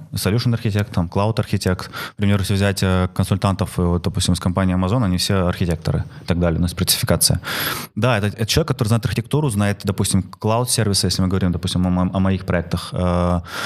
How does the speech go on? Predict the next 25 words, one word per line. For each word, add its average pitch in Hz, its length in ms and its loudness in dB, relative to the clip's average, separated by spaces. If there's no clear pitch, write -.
э, 107 380 2
который 127 280 0
знает, 127 320 0
видит, 135 300 0
как 123 160 -2
используются 104 420 0
текущие - 380 0
сервисы, 147 580 0
э, 95 360 2
как 107 140 -2
построена 104 320 0
архитектура, 117 600 -2
потому 107 160 2
что 107 100 0
на 104 60 2
high-level 107 400 2
уже 104 200 2
можно 92 260 2
увидеть 87 240 0
какие-то 90 240 -2
недочёты, 101 600 2
что - 180 0
нужно 92 220 2
исправить, 113 540 0
э, 90 380 2